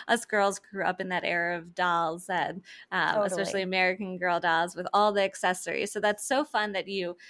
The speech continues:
Speaker 1: you know, sort of got to be creative as a kid and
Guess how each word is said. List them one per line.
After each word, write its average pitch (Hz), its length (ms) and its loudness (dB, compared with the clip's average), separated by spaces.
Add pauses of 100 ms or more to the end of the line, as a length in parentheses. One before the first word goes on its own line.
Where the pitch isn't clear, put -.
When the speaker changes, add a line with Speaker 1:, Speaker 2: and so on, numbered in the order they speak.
(200)
Speaker 1:
you 196 140 -4
know, 170 300 -2 (100)
sort 220 260 -4
of 190 140 -4
got 180 220 4
to 208 100 -8
be 196 120 -6
creative 175 520 -6
as 175 180 -4
a 170 60 -10
kid 175 440 -2
and 170 300 -2